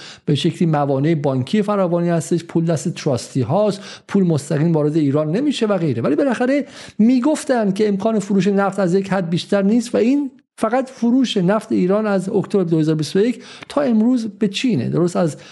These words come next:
پونصد هزار تا رسیده به یک و شش دهم میلیون، حالا پایین‌تر آمده یک و سه دهم، چهار دهم میلیون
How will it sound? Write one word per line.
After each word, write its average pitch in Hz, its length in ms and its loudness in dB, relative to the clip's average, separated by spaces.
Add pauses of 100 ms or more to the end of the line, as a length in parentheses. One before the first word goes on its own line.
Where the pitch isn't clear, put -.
(120)
پونصد 202 380 0
هزار 196 280 0
تا 220 200 -2
رسیده 226 340 -2
به 214 100 0
یک 220 280 0
و 226 240 0 (220)
شش - 280 -2
دهم 202 220 0
میلیون، 185 400 2
حالا 175 160 0
پایین‌تر 165 420 0
آمده 165 240 2
یک 175 160 0
و 175 80 2
سه - 180 -4
دهم، 180 260 0
چهار 180 220 -2
دهم 180 220 0
میلیون 175 360 2